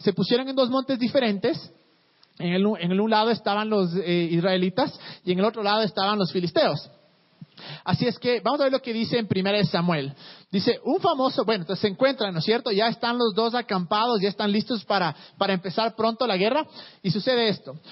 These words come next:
Un famoso guerrero oriundo de Gat salió del campamento filisteo. Su nombre era Goliat y tenía una estatura de casi tres metros. Llevaba en la cabeza un casco de bronce y su coraza, que pesaba cincuenta y cinco kilos,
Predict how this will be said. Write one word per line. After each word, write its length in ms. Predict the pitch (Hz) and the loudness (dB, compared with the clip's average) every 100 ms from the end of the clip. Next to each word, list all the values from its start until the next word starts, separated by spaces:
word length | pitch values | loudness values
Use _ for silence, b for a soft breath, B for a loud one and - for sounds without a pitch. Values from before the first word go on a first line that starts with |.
| B | B
Un 140 | - 339 | -4 0
famoso 420 | 359 277 277 294 | 0 0 0 0
guerrero 800 | 247 208 175 208 196 151 143 _ | 0 0 2 2 2 0 -4 _
oriundo 460 | 180 190 240 262 247 | 0 2 2 2 2
de 140 | 180 | 2
Gat 260 | 156 180 151 - - | 0 -2 -4 -12 -20
salió 320 | - 170 202 | -6 2 4
del 140 | 269 269 | 2 2
campamento 560 | 240 202 180 196 226 | -2 0 0 2 0
filisteo. 600 | 226 202 147 - 185 131 - - B B | 0 0 0 0 0 0 -6 -16 B B
Su 160 | - 196 | -4 0
nombre 300 | 233 240 240 | 0 2 2
era 180 | 240 220 | 2 2
Goliat 540 | 180 160 185 - - - B B B _ | 0 2 0 -2 -12 -16 B B B _
y 80 | 185 | -2
tenía 220 | 240 320 | 0 2
una 100 | 359 | 2
estatura 420 | 285 233 254 269 | 2 0 2 2
de 140 | 247 196 | 2 0
casi 300 | 233 - 233 | -2 -2 -4
tres 320 | - 240 247 | 0 2 2
metros. 540 | 226 180 - - - - _ | 0 -2 -6 -18 -20 -20 _
Llevaba 320 | 156 190 254 | 0 2 2
en 80 | 349 | 2
la 120 | 311 | 0
cabeza 440 | - 196 202 202 233 | 0 2 2 2 0
un 160 | 185 | 0
casco 400 | 175 202 233 302 | 0 0 0 0
de 80 | 247 | 2
bronce 540 | 190 160 156 208 196 - | 2 0 0 -2 -4 -2
y 120 | 175 | -2
su 180 | - 202 | 0 -2
coraza, 600 | 202 226 330 - 156 170 | 0 2 0 -2 -4 -2
que 120 | 170 | -4
pesaba 340 | 170 175 196 | -2 2 2
cincuenta 480 | 196 190 170 160 156 | 0 -2 -2 -2 -2
y 40 | 147 | -2
cinco 360 | 196 202 202 | -2 0 0
kilos, 460 | - 123 156 147 | -2 -6 -8 -14